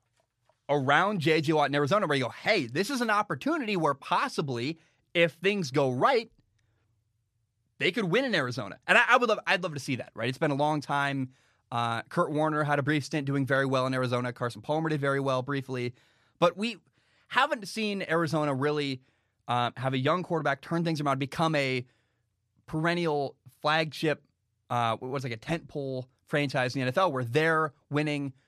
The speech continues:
for a long time, uh, sustained. Sus-, I guess sustained winning is what I'm trying to say. So maybe they just overpaid for a veteran J J Watt, a guy who's a defensive lineman, thirty-one years old. But it's also possible that in twenty twenty-one,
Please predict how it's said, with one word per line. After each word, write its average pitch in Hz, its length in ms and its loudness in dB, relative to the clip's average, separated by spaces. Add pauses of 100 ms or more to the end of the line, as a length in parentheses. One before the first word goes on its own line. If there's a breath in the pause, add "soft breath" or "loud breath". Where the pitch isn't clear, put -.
(140)
for 143 140 -2
a 131 60 2
long 131 240 0
time, 127 380 -2 (100)
uh, 110 180 -2
sustained. 127 540 -4 (1300)
Sus-, - 220 -6
I 131 100 0
guess 131 160 -2
sustained 139 360 -4
winning 117 180 -6
is 110 60 -12
what 110 60 -8
I'm 104 60 -10
trying 104 140 -10
to 104 60 -12
say. 98 160 -8 (380 soft breath)
So - 160 2
maybe 277 460 2
they 165 160 2
just 165 180 0
overpaid 151 420 2
for 139 120 -2
a 127 40 0
veteran 135 360 2
J 135 180 2
J 127 120 2
Watt, 123 180 2
a 127 40 0
guy 127 120 2
who's 127 100 0
a 120 60 -2
defensive 151 420 0
lineman, 135 380 -2
thirty-one 143 380 -2
years 127 160 -4
old. 120 200 -4 (460 soft breath)
But 151 80 -4
it's 135 80 0
also 247 260 4
possible 185 500 -2
that 131 180 -2
in 135 100 0
twenty 196 260 -2
twenty-one, 127 580 -4